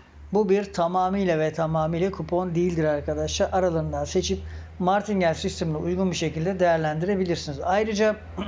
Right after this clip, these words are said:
<clears throat> V I P grubum yok. Sabahki söylemiş olduğum şekilde herhangi bir şekilde, e, kanalın sponsoru şu anda yok. E, vesaire yok, jart yok, cürt yok. Yani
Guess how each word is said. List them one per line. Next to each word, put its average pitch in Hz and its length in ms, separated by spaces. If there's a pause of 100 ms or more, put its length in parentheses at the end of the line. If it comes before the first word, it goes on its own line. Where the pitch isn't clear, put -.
(300)
<clears throat> - 640
V 220 280
I 214 80
P 220 140
grubum 202 460
yok. 196 280
Sabahki 180 540
söylemiş 175 440
olduğum 160 400
şekilde 165 600
herhangi 190 360
bir 170 40
şekilde, 165 500
e, 151 180 (1400)
kanalın 180 380
sponsoru 160 600
şu 165 160
anda 147 280
yok. 175 380
E, 165 640
vesaire 165 480
yok, 170 200
jart 170 360
yok, 170 160
cürt 160 260
yok. 143 180
Yani 160 220